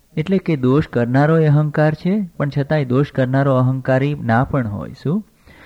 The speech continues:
આપણું જ્ઞાન લીધેલો હોય અને પાંચ આજ્ઞા બરોબર પાડતો હોય, એના દોષને દોષ ગણાતો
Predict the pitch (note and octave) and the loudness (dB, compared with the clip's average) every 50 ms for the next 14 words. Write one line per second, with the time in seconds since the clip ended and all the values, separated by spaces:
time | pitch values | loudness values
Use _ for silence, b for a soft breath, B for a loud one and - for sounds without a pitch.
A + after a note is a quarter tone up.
0 | B B B B B - A2 A2+ - C3 C3+ B2 A2+ A2+ G#2 G#2 A2 A#2+ B2 B2 | B B B B B -4 -2 -2 0 -2 -2 -2 -2 0 0 0 0 0 -2 0
1 | A#2 C3 C3 C3 D3 D3+ D3 E3+ D#3+ D3 C3 A#2+ A2+ A2+ - - A2 G2+ G#2 G#2 | 0 0 0 2 2 2 2 2 2 2 0 0 -2 -2 -2 -2 -2 -2 -2 -2
2 | - A2 G#2 G#2 A2 A2+ A2+ G#2 G#2 G2+ G#2+ A2+ A#2 A#2 - A#2 G#2+ G#2 - C#3 | -2 -2 -2 -2 -2 -2 0 0 0 0 0 0 0 0 -2 -2 -2 -2 -2 0
3 | D3 C#3 C#3 A#2+ A2 A2+ A2 G#2+ A#2+ B2 A#2 A2 G#2 G#2+ G#2 - - B2 B2+ A#2+ | 0 2 0 0 0 -2 -4 -2 -2 -2 -2 -2 -2 -2 -2 -2 -4 -4 -4 -2
4 | A2 G#2+ G#2 A#2 C3 - - - G#2+ G2+ G2 G2 F#2 - G2+ G2+ A2 D#3 F#3 B | 0 2 2 2 2 0 -2 -2 -2 0 0 -2 -2 -2 0 0 2 0 0 B